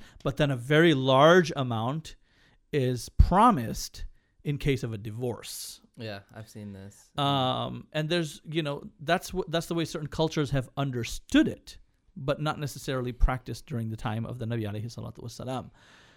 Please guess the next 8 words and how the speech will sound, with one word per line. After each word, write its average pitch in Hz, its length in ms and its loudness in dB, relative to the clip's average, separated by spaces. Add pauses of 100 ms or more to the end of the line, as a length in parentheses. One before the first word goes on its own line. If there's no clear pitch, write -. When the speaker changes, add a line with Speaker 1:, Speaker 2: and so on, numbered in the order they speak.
(500)
Speaker 1:
Um, 139 240 -2
and 165 160 2
then 254 220 4
you 202 120 4
find 170 400 -2
in 160 140 -4
certain 180 300 -4
cultures 139 600 -6